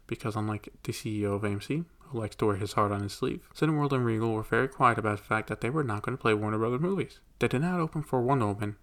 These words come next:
with the reasoning that they need a constant stream of movies coming out and they will not do what they did for Tenet, which makes sense. Overall, this is a win for a lot of groups.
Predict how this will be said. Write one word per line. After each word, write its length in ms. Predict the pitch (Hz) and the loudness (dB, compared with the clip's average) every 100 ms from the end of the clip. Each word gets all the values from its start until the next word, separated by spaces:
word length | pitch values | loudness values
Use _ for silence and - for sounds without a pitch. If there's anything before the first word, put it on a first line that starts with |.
| - | -6
with 140 | 131 | -4
the 80 | 120 | 0
reasoning 420 | 120 123 117 113 | 0 2 0 0
that 260 | 110 104 - | -2 -2 -2
they 120 | 110 | -4
need 200 | 110 107 | -2 -4
a 60 | 101 | -8
constant 560 | - 147 147 - 143 | -4 -4 -4 -6 -8
stream 280 | - 120 117 | -4 -4 -4
of 120 | 113 | -2
movies 460 | 113 104 104 101 - - | -2 0 -2 -4 -8 -18
coming 280 | - 117 113 | -4 -2 0
out 300 | 98 95 - - _ _ _ - - - | 0 -2 -6 -16 _ _ _ -20 -20 -8
and 460 | 113 107 98 98 98 | -2 0 2 0 0
they 80 | 104 | -2
will 100 | 98 | 0
not 280 | 104 107 - | 2 2 2
do 100 | 107 | 2
what 80 | |
they 100 | 104 | 2
did 180 | 104 104 | 0 -2
for 140 | - - | -4 -8
Tenet, 400 | - 101 95 - - | -4 -4 -4 -14 -10
which 160 | 190 - | -8 -4
makes 200 | 170 - | -4 -4
sense. 280 | 160 117 - - - | -6 -6 -12 -20 -2
Overall, 340 | 120 110 113 - | 0 2 2 2
this 240 | 143 - | -2 -2
is 120 | 120 | -2
a 40 | 120 | 0
win 220 | 127 131 | 0 -2
for 180 | - 107 | 0 2
a 40 | |
lot 180 | 107 104 | 4 4
of 60 | |
groups. 340 | 107 120 - | 2 -2 -6